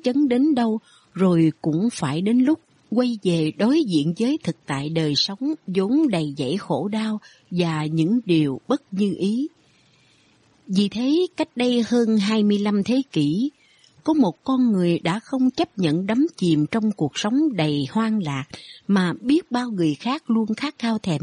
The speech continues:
muốn, bởi người ấy đã nhận ra được tính chất giả tạm và vô nghĩa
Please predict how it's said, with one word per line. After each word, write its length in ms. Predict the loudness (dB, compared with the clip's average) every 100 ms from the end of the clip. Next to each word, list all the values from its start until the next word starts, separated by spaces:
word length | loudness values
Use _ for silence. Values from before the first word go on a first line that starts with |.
| 0
muốn, 280 | 0 2 0 -2 _ _ _ _ _ -6
bởi 340 | -4 -2 2
người 260 | 4 4 2
ấy 300 | -2 -4 -2
đã 140 | -2 -2
nhận 240 | -2 -2
ra 220 | -2 -2
được 280 | -2 -4 -4
tính 200 | 0 0 0
chất 160 | -4 -4
giả 300 | -4 -4 -4 -4
tạm 300 | -6 -4 -6 -8 _ _ -4
và 280 | -2 0 -2 0
vô 160 | 0
nghĩa 420 | 2 2 2 0